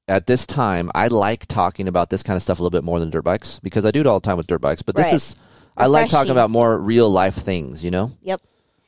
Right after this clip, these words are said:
Speaker 2: And coffee mugs are coming. They've
Speaker 1: Oh,
Speaker 2: been
Speaker 1: yeah,
Speaker 2: ordered.
Speaker 1: how's that going?
Speaker 2: They've been ordered. I'm just waiting for them to come
Speaker 1: How we doing
Speaker 2: in.
Speaker 1: with merch?
Speaker 2: Merch,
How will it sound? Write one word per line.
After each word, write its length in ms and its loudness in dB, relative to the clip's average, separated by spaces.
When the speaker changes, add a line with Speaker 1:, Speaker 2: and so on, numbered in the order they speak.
Speaker 2:
And 400 2
coffee 340 -4
mugs 280 -4
are 60 -4
coming. 360 -4
They've 300 0
Speaker 1:
Oh, 100 2
Speaker 2:
been 80 0
Speaker 1:
yeah, 80 4
Speaker 2:
ordered. 80 4
Speaker 1:
how's 140 2
that 120 2
going? 220 -2
Speaker 2:
They've 180 -4
been 140 0
ordered. 340 0
I'm 120 -4
just 120 -10
waiting 200 -4
for 100 -10
them 140 -8
to 40 -8
come 120 0
Speaker 1:
How 20 6
we 60 6
doing 160 4
Speaker 2:
in. 60 0
Speaker 1:
with 0 -
merch? 420 0
Speaker 2:
Merch, 220 -2